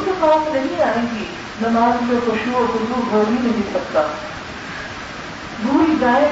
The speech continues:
کہ کوئی شخص یہ کہے کہ میں نماز میں خشوع کروں اور باقی چیزیں میرے لیے نہ بھی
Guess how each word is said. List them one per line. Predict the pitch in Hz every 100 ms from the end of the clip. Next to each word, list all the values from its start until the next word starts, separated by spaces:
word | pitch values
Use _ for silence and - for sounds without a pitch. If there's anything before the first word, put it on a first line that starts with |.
| 269
کہ | 247
کوئی | 262 277 277
شخص | 269 - 233
یہ |
کہے | 302 302 240 262 262
کہ | 226
میں | 233
نماز | 240 208 196 269 277
میں | 302
خشوع | 269 269 285 277
کروں | 240 302 349 - -
اور | - 233
باقی | 226 233 240 269
چیزیں | 240 240
میرے | 226 220
لیے | 214 196
نہ | 190
بھی | 226